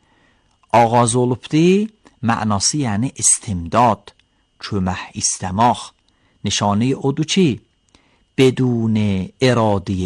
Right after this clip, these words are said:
الهی heç iş ancam tapmaz. Gərək hər işin başlanmışında ondan istimdad eləyək,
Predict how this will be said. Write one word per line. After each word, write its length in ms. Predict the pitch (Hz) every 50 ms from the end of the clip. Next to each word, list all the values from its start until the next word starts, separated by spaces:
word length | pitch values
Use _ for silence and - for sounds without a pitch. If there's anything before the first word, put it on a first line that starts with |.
| 87 -
الهی 960 | 101 101 101 95 90 85 82 - - 101 107 110 117 131 143 151 165 165 143 - - -
heç 420 | 143 165 175 - - - - - _ _ -
iş 420 | - 143 160 151 - - - - _ -
ancam 500 | 113 104 92 87 85 - 107 110 117 107
tapmaz. 720 | - - 85 - _ _ - 123 127 117 104 - - _ _ _ _ _ _ _ _ -
Gərək 300 | - 92 92 98 98 92 - - -
hər 200 | - 165 185 160 - -
işin 380 | - 110 - - 110 98 92 - -
başlanmışında 880 | 120 107 - - - 113 110 110 110 110 - - 123 127 127 135 160 180 185 180 _ _ _ _ _ _ _ _ _ _ _ - -
ondan 680 | 135 139 135 131 131 127 131 147 165 170 160 143 139 -
istimdad 720 | - - - - - 113 104 101 92 104 101 98 92 -
eləyək, 420 | 95 92 87 90 90 90 90 -